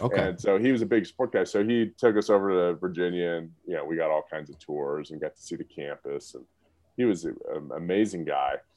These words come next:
Speaker 1: Yeah.
Speaker 2: In Missouri, uh, in Nevada, I stayed with a guy who was, like, a,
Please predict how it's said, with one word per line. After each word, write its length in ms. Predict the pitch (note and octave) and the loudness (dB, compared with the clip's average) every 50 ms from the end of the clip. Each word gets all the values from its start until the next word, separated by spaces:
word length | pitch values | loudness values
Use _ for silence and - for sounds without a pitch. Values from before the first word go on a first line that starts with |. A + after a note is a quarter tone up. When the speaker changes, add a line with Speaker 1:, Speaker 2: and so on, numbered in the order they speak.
| _ _ _ _ - | _ _ _ _ -2
Speaker 1:
Yeah. 120 | - G#2+ G#2+ | 4 4 6
Speaker 2:
In 120 | G2+ G2 | 6 4
Missouri, 1000 | F#2 F#2 F#2 F#2 F#2+ G2+ G#2+ A#2+ D3+ E3+ F3 E3 C3+ G#2+ F#2 F2+ F#2 G#2 B2+ C3 _ _ _ _ _ _ _ _ _ _ _ _ - - _ _ _ _ _ - _ - | 2 -2 -2 -4 -6 -2 4 6 8 8 10 8 8 8 8 6 6 4 2 -2 _ _ _ _ _ _ _ _ _ _ _ _ -20 -20 _ _ _ _ _ -16 _ -4
uh, 180 | E2+ F2 F2 F2 | -2 0 0 0
in 100 | F2+ F2+ | 0 0
Nevada, 920 | F2+ F2 E2+ E2 E2+ G2+ A2+ B2 C#3 D3 C3+ A2+ G2 F#2 F#2 F#2 F#2 F#2 - - | -2 -4 -4 -2 2 4 6 6 6 6 8 8 8 8 8 8 6 4 2 2
I 120 | F2 F2 | 0 0
stayed 400 | F2 - - - - G#2+ G2 G2+ | 0 -4 -6 -2 2 4 4 4
with 140 | F#2+ F#2+ F2+ | 2 0 -2
a 60 | F#2 | 0
guy 220 | F2 F#2 F2+ F2+ F2 | 2 4 4 4 4
who 120 | F#2 F2+ | 2 0
was, 160 | F2 F2 E2 E2+ | -2 -2 -2 -2
like, 160 | E2+ E2 - | -2 -2 -2
a, 220 | D#2+ D2 C#2+ C2+ | -4 -4 -6 -6